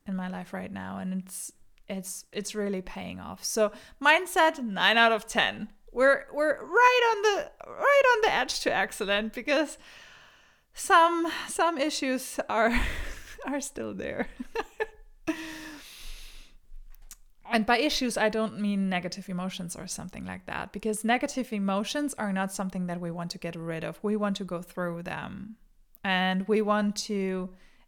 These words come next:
experience them without identifying with negative emotions. So for me, a successful and fulfilled life where I am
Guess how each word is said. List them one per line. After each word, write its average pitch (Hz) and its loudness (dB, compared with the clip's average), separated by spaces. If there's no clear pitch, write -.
experience 233 -2
them 294 0
without 190 0
identifying 170 -6
with 175 -8
negative 170 -10
emotions. 175 -10
So 185 -2
for 226 -2
me, 269 0
a 233 0
successful 240 -4
and 208 -2
fulfilled 185 -6
life 175 -4
where 190 2
I 180 2
am 165 -10